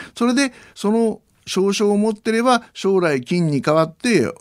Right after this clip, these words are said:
たくさんのお金に、が増えますよっていう、す-、あの、ことなんですけども、実はこの証書がですね、紙くずになってしまって詐欺でしたというのがこの豊田商事の事件でした。ほとんどの被害者が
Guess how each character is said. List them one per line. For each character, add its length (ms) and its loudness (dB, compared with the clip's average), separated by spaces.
た 140 -2
く 60 -8
さ 120 2
ん 60 2
の 100 2
お 60 2
金 260 0
に、 260 -2
が 260 0
増 140 0
え 80 2
ま 120 2
す 120 -4
よ 80 -2
っ 40 -4
て 160 -4
い 40 6
う、 180 2
す-、 160 -10
あ 80 0
の、 80 -2
こ 120 -2
と 100 0
な 120 2
ん 40 2
で 100 0
す 60 -10
け 100 0
ど 60 0
も、 80 0
実 220 -2
は 120 0
こ 140 -4
の 220 0
証 300 -2
書 160 0
が 100 0
で 120 2
す 100 -4
ね、 200 0
紙 260 0
く 100 -4
ず 120 0
に 80 2
な 80 0
っ 40 -4
て 60 -10
し 120 0
ま 80 2
っ 100 -4
て 300 2
詐 220 -2
欺 80 0
で 100 -2
し 80 -4
た 100 -6
と 220 -10
い 60 -2
う 120 2
の 100 -2
が 200 0
こ 100 -8
の 60 -2
豊 220 2
田 80 2
商 160 0
事 100 0
の 260 -2
事 140 0
件 140 2
で 80 -6
し 60 -2
た。 300 -8
ほ 140 0
と 160 0
ん 120 0
ど 100 0
の 100 0
被 140 -4
害 240 2
者 160 0
が 340 -6